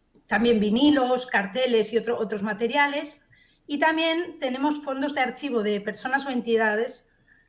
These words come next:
entre las que, entre estos fondos se encuentra, y de-, y quiero destacar el Fondo Histórico macba, que más adelante os desarrollaré un poco.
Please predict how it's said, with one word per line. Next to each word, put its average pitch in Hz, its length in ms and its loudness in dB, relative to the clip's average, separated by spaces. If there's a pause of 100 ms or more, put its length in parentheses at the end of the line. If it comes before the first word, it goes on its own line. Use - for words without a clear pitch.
(200)
entre 302 480 0
las 247 260 0
que, 285 360 -6
entre 233 240 -4
estos 311 400 -4
fondos 302 380 2
se 285 60 -6
encuentra, 247 500 -2
y 240 100 -4
de-, 220 80 0
y 214 140 -4
quiero 247 180 -2
destacar 254 480 -2
el 247 80 -6
Fondo 226 220 -4
Histórico 214 400 -4
macba, 196 400 -2
que 190 220 -6
más 202 240 -6
adelante 214 380 -2
os 226 140 -4
desarrollaré 185 560 -8
un 180 140 -12
poco. - 340 -14